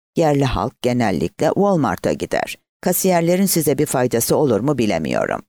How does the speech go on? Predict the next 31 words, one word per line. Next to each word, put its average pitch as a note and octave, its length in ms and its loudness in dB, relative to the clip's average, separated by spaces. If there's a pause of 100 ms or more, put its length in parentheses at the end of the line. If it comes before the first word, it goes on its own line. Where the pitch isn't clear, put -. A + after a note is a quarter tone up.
(260)
Sonuçta G3+ 460 0
her E3 260 0
gün A#2 320 -4 (160)
binlerce F3+ 420 2
insan G#3 380 2
görürler. A#1 640 -2 (600)
Adamınız A3 440 2
düşündüğünüz E3 580 0
kadar A#2 280 0
esaslı C3+ 520 0
bir C#3+ 60 2
orman G#2+ 380 0
sakini A2+ 500 0
ise G#2+ 220 0
eğer, C2 420 -2 (200)
yirmi A#3 260 2
beş A#3 180 0
kilometre A#2+ 580 -2
kuzeye F#2 600 -2 (180)
Sachs'e C#3 500 -2
gitmenizi G#2 580 -2
öneririm. C2+ 640 -2 (500)
"Saches C3 440 -2
mi?" G2+ 160 -2
diye F2 180 0
sordu F2+ 340 -2
Kimberly. D2 560 -4 (520)
"Evet, B2 420 -2 (160)
Valley F3+ 240 4
Above C#3+ 320 0
the D3 120 0